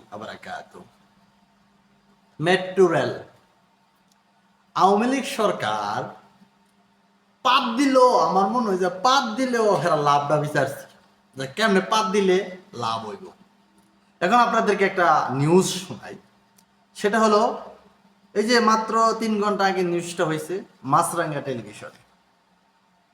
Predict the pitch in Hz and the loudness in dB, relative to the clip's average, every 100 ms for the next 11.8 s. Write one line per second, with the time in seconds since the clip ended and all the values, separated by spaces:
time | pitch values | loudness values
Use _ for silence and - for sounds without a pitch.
0 | _ _ _ _ _ _ _ _ _ _ | _ _ _ _ _ _ _ _ _ _
1 | _ _ _ _ - 180 208 202 160 - | _ _ _ _ -2 0 2 0 -2 0
2 | 190 220 214 208 - - 208 208 - 143 | 2 2 2 -2 -4 -2 -2 -2 -8 -2
3 | 170 175 - 185 147 110 98 - _ _ | 0 0 -2 -4 -2 -4 -8 -16 _ _
4 | - 156 208 214 214 220 208 - 208 202 | -10 -2 0 0 -2 -4 -8 -2 2 2
5 | 196 190 180 180 233 233 - - 226 233 | 4 2 0 -6 -4 -4 -4 -6 -6 -4
6 | 202 214 202 190 175 156 165 190 202 180 | -6 -4 -4 -2 -2 -4 -4 -2 2 2
7 | 185 165 131 - - - _ _ _ _ | 4 2 0 -4 -10 -20 _ _ _ _
8 | 190 196 208 196 180 233 - - 254 226 | -4 0 2 2 2 2 0 -4 0 2
9 | 226 226 - - _ _ _ _ - 277 | 2 0 -10 -18 _ _ _ _ 4 4
10 | 277 262 285 277 277 277 254 233 233 220 | 4 0 4 4 4 0 -4 -4 0 0
11 | 220 220 180 240 - 240 240 | 2 2 2 0 -6 0 2